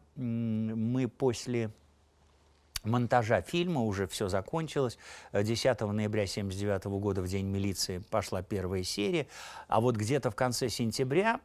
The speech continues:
э, э, Говорухин, значит, привез все эти яуфы там и так далее, и мы в М В Д показывали, значит, такой вот вариант. И что произошло? Вот тогда, наверное,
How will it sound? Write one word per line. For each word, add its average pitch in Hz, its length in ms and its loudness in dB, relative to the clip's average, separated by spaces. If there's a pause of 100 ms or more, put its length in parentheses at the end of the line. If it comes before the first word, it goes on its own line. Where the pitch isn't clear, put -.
э, 110 300 0
э, 107 460 -2
Говорухин, 120 800 0
значит, 110 300 -4
привез 117 400 2
все 95 280 -4
эти 92 240 -10 (360)
яуфы 165 540 6
там 117 300 -2
и 98 40 -2
так 120 220 -4
далее, 175 260 4
и 120 220 0
мы 170 360 0 (640)
в 95 100 0
М 147 140 2
В 160 140 2
Д 104 340 4 (640)
показывали, 147 580 -2
значит, 107 320 -6
такой 101 340 -4
вот 98 220 -4
вариант. 92 380 -2
И 131 40 0
что 143 260 0
произошло? 127 720 -4 (840)
Вот 110 160 0
тогда, 120 380 2
наверное, 90 580 -2